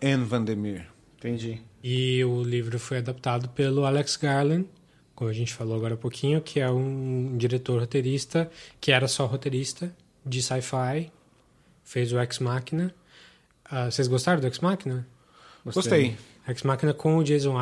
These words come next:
Speaker 3: Isaac também, e com
Speaker 1: Ah, é verdade.
Speaker 3: o Domhnall Gleeson.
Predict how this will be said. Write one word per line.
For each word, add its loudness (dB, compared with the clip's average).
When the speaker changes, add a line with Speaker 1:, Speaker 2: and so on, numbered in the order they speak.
Speaker 3:
Isaac 0
também, -2
e -4
com -2
Speaker 1:
Ah, -8
é -8
verdade. -8
Speaker 3:
o 0
Domhnall 0
Gleeson. 0